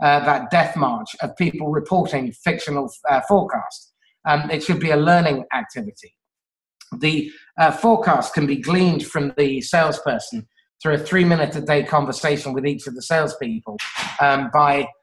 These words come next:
um, speaking to them about what's in the pipeline, what's progressed, what have they disqualified out, um, why will this deal land, what roadblocks are there, and what help do they need.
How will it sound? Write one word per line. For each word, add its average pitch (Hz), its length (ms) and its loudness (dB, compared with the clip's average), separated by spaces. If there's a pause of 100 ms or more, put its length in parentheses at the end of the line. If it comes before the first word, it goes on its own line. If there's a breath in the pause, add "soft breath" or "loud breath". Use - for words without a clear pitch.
(300)
um, 143 520 2 (120)
speaking 180 460 0
to 151 220 0
them 139 160 -2
about 143 360 2
what's 185 200 2
in 175 120 6
the 165 80 2
pipeline, 135 600 -2 (340)
what's 180 320 2 (360)
progressed, 151 640 0
what 165 180 0
have - 100 -6
they 175 100 2
disqualified 151 720 0
out, 123 300 -4 (460)
um, 139 420 0 (120)
why 175 220 4
will 180 200 2
this 156 260 -4
deal 156 260 0
land, 131 440 0 (120)
what 165 260 2
roadblocks 160 640 2
are 120 160 0
there, 131 200 0
and 143 120 -4
what 139 160 0
help 151 280 0
do 127 80 -14
they 120 140 -6
need. 107 260 -10